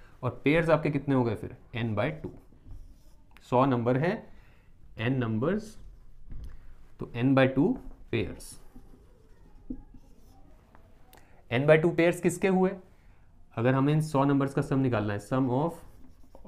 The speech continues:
all n numbers, sum of all n numbers जो हमारे आए उनका सम निकालना है, तो कैसे निकालोगे? देखो अब यहीं से फॉर्मूला बना सकते हो, ये रहा फॉर्मूला,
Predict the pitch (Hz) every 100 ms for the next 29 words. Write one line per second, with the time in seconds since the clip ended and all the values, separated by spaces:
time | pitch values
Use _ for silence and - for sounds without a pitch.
0 | 110 117 139 180 180 - - - - -
1 | - 107 120 143 117 120 127 117 - -
2 | - - - - - - - - - -
3 | - - - - - 120 123 139 123 131
4 | 131 131 120 117 123 123 117 117 120 113
5 | 139 135 131 131 127 127 120 139 156 165
6 | 170 180 165 151 139 107 - - - -
7 | 117 123 131 135 131 135 139 143 127 117
8 | 104 117 131 - 98 90 -